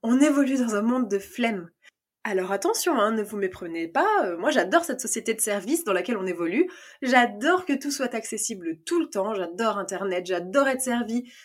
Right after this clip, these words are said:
j'adore que tout soit facile et sans effort, c'est pas pour rien que j'aime bien les États-Unis, n'est-ce pas ? Mais j'adore parce que je veux décider dans quoi mettre mon énergie et mes efforts, et parfois la cuisine n'est simplement pas le truc dans lequel j'ai envie de mettre de l'effort.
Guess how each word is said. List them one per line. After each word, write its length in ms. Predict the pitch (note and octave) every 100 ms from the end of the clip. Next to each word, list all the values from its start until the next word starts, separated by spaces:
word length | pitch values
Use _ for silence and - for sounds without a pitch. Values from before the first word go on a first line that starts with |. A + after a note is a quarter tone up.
| -
j'adore 460 | A3+ G3 A#3 D4
que 80 | C#4+
tout 180 | B3+ D#4+
soit 160 | D#4+ C4+
facile 340 | A#3+ A#3 A#3+
et 60 | G#3
sans 220 | G#3 F#3+
effort, 560 | F3+ - D4+ E4+ F3 -
c'est 80 |
pas 80 | G3
pour 160 | F#3 F#3+
rien 220 | G#3+ A#3
que 80 | B3
j'aime 180 | F#3+ F#3
bien 140 | G3
les 140 | F#3
États-Unis, 420 | E3 F3+ F3 A#3 F4+
n'est-ce 160 | A3
pas ? 200 | - D#4+ - _ _ _ _ _ -
Mais 400 | G#3 A#3+ D4 A4+ _ _ _ _
j'adore 880 | G3+ A3+ A3+ A3 E4 G#4+ - - _ _ _
parce 300 | - E4+ -
que 180 | - B3+
je 140 | C#4 A3
veux 140 | F#3+
décider 360 | A3 B3+ B3 C#4+
dans 180 | A3
quoi 280 | F#3 - E4
mettre 360 | D#4 C#4+ C#4+ A#3
mon 140 | G3
énergie 580 | G3+ G3 G3 G3 D#4 F4+ - _ _ -
et 120 | D4+
mes 180 | D4+ C4+
efforts, 420 | C#4 - G#3 G#3 G3+
et 100 | F#3+
parfois 340 | F#3 - D#4
la 120 | B3+
cuisine 320 | F#3+ G3 D4
n'est 80 | G#3+
simplement 580 | E3+ G3+ F#3+ F#3+ A#3 - _
pas 140 | A#3
le 160 | A#3+ F#3+
truc 240 | - B3+
dans 100 | G#3+
lequel 220 | E3+ F#3+ A3+
j'ai 80 |
envie 100 | F#3+
de 60 | F3
mettre 140 | G3
de 40 | F#3+
l'effort. 480 | F#3 F#3 - -